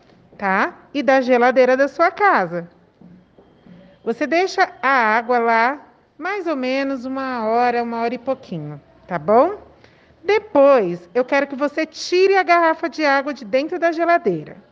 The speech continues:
Observa como que tá essa garrafa com a água gelada.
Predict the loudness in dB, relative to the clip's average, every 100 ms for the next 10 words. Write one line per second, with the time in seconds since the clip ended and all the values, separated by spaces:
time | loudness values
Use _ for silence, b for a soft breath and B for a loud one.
0 | b b b b b b b -4 -2 4
1 | 2 2 0 0 2 -2 -2 -4 0 -2
2 | -2 -8 -6 -2 -2 -2 -2 0 0 -2
3 | -4 -8 -8 -6 -4 -4 -4 -2 -2 -6
4 | -16 -18